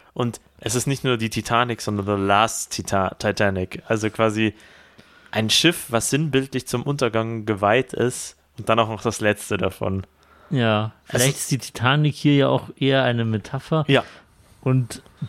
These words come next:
Speaker 2: diese ein-, also diese eine Titanic muss nicht die echte Titanic gewesen sein.
Speaker 1: Ja, kann sein.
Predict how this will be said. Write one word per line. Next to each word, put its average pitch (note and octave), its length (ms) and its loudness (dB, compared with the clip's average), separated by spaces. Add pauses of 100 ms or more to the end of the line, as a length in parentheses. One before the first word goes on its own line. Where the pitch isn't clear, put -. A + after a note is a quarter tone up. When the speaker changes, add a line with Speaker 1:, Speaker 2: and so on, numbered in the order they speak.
Speaker 2:
diese C#3 500 4
ein-, C3+ 280 0
also A#2 300 0
diese C3 360 0
eine C3+ 240 4
Titanic B2+ 540 -2
muss B2+ 200 -2
nicht C3+ 180 -2
die - 120 0
echte A#2 280 -4
Titanic G#2 500 -2
gewesen G2 280 -2
sein. G2+ 220 -4 (160)
Speaker 1:
Ja, A#2+ 200 4
kann F3+ 220 -4
sein. F2 340 0